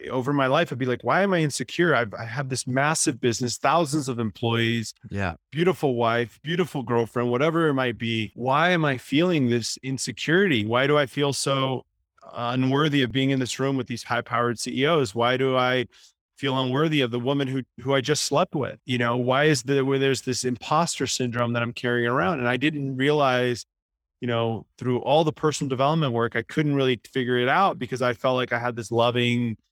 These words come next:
Speaker 1: childhood, but it, it, I was able to finally excavate that it was, there was a correlation between the scared little boy that couldn't read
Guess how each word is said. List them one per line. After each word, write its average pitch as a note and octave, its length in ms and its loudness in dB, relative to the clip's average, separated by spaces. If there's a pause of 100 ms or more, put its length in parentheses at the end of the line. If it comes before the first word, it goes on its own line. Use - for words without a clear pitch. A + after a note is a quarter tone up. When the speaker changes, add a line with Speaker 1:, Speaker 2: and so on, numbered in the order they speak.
(180)
Speaker 1:
childhood, B2+ 640 2
but A#2+ 160 0
it, - 80 -8 (220)
it, A#2+ 320 -4
I B2 120 2
was B2+ 160 0
able C#3+ 320 0
to - 120 -10
finally C#3+ 560 2
excavate B2 600 0
that A#2 80 -2
it A#2 60 -2
was, A#2 160 -6
there A#2+ 120 -4
was A2+ 120 -6
a A#2 40 -6
correlation B2 680 2
between A2+ 300 -4
the A2+ 80 -2
scared B2 280 -2
little A#2 220 0
boy A2+ 180 -2
that A2 120 -2
couldn't A2+ 260 -4
read C3+ 500 4